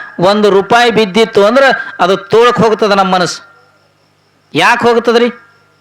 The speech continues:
ಯಾರು ದುಡ್ಡಿನ ಮ್ಯಾಗ, ಬಂಗಾರ ಮ್ಯಾಗ ಮೋಹಿತನಾಗಿರ್ತಾರೋ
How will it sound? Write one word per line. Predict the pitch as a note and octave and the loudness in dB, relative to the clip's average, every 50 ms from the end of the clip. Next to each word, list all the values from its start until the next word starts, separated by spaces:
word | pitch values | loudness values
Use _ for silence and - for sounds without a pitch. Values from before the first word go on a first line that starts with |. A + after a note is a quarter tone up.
| _ _ _ _ _ _ _ _ _ _ _ _ _ _ _ _ _ _ _ _ _ _ _ _ - | _ _ _ _ _ _ _ _ _ _ _ _ _ _ _ _ _ _ _ _ _ _ _ _ -8
ಯಾರು | B2 C3+ D3+ D#3 E3+ G3+ A3+ A#3 A#3+ A#3+ A#3+ B3 B3 B3+ A3+ F#3 | -4 -2 0 2 2 2 2 2 2 2 2 2 2 2 2 2
ದುಡ್ಡಿನ | A3+ A3+ G3 F3+ G3+ A#3+ A#3 A#3+ | 0 0 0 0 0 0 2 2
ಮ್ಯಾಗ, | A#3 A#3 A#3 A#3 B3 A#3+ | 2 0 2 2 2 0
ಬಂಗಾರ | A#3+ F3+ F#3 G#3 G#3+ A3+ A3+ A#3 A#3 A#3 | 0 0 -2 -2 0 0 0 0 2 2
ಮ್ಯಾಗ | A#3 A#3 A#3+ B3 B3 | 0 0 0 0 0
ಮೋಹಿತನಾಗಿರ್ತಾರೋ | A3+ G3 F3+ F#3+ A#3 C4 C4+ D#4+ C4 - C#4 C4 B3+ A#3 A3+ G#3 - - F3 F#3 G#3 A#3 A#3+ A3+ A3 | -2 -2 0 0 2 2 2 0 0 0 0 0 0 0 -2 -2 -2 0 0 2 2 2 0 0 -2